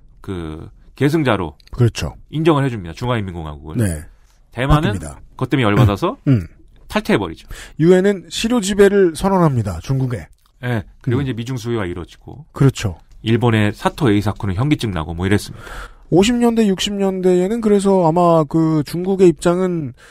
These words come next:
Speaker 2: 그 기분이 좋았을 거예요. 적이 가둬 있으면 국민당도 언젠가는 망할 것이다. 다시 들어올 것이다.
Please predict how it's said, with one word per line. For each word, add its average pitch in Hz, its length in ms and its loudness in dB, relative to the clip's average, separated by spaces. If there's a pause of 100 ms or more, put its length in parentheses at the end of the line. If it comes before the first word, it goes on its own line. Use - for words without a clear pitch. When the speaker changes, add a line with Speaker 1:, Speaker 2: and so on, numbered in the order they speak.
(360)
Speaker 2:
그 160 360 -2
기분이 196 280 -2
좋았을 160 340 2
거예요. 123 460 0 (560)
적이 180 260 2
가둬 202 320 2
있으면 160 640 -2 (260)
국민당도 202 760 2
언젠가는 196 500 0
망할 175 220 4
것이다. 139 420 0 (800)
다시 170 220 2
들어올 175 220 6
것이다. 143 420 0